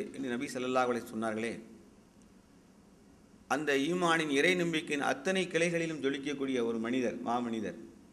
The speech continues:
வாழ்ந்து மரணித்த நம்மை விட்டு பிரிந்து சென்ற நபிகள் நாயகம் ஸல்லல்லாஹு அலைஹி வஸல்லம் அவர்களை தவிர வேறு யாரும் இருப்பதாக நமக்கு தெரியவில்லை. அதை அல்லாஹ் மறைவாக வைத்திருக்கிறார். ஆனால் அல்லாஹ் தஆலா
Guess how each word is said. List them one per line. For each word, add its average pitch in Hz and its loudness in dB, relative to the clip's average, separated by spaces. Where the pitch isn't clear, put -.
வாழ்ந்து 139 4
மரணித்த 135 0
நம்மை 123 2
விட்டு 127 -2
பிரிந்து 123 0
சென்ற 113 -2
நபிகள் 131 0
நாயகம் 117 0
ஸல்லல்லாஹு 117 2
அலைஹி 110 -2
வஸல்லம் 101 -6
அவர்களை 101 -4
தவிர 110 0
வேறு 117 -2
யாரும் 151 6
இருப்பதாக 135 2
நமக்கு 120 -4
தெரியவில்லை. 127 0
அதை 113 -2
அல்லாஹ் 120 2
மறைவாக 127 0
வைத்திருக்கிறார். 107 -2
ஆனால் 131 0
அல்லாஹ் 131 4
தஆலா 117 0